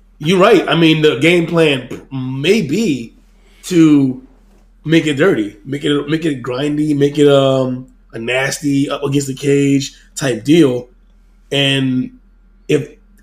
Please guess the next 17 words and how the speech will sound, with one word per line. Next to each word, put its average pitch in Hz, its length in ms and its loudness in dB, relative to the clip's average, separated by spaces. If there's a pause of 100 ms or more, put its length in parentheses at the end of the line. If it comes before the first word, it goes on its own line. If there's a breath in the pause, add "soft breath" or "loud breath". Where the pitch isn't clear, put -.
if 139 200 -2
that's 156 200 -2
the 139 80 -6
game 165 300 2
plan, 143 260 0
and 131 80 2
that 139 140 -2
can, 127 300 -10
and 131 380 -4
that - 420 -6
can, 143 260 0
he 147 80 -4
can 139 320 -6 (260)
get - 220 -4 (300)
the 147 100 -4
fight 135 320 -2
there, 139 460 2